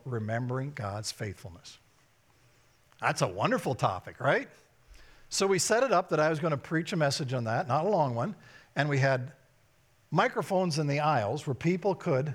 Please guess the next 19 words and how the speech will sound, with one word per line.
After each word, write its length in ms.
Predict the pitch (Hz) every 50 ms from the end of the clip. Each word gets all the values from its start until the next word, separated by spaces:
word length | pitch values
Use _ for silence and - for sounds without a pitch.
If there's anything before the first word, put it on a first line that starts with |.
| - -
we'd 220 | 120 123 120 127
encourage 420 | 117 107 - - 135 143 156 -
people 280 | - 156 120 120 - 131
to 60 | 117 110
go 200 | 113 113 113 107
and 140 | 101 98 101 - _ - _ _ - - _ -
speak 440 | - - - - - 202 240 247 -
to 80 | - 202
the 80 | 170
whole 160 | 151 180 170 160
congregation 520 | - 175 151 127 110 113 113 - - 113
about 140 | 113 107 104
how 100 | 117 104
God 600 | 95 92 113 131 143 170 190 208 226 233 185 147 -
had 180 | 165 156 151
been 160 | 143 143 127
faithful 540 | 120 - - - 160 165 165 165 - 185 165
to 140 | 139 151 147
them 320 | 120 120 110 104 104 120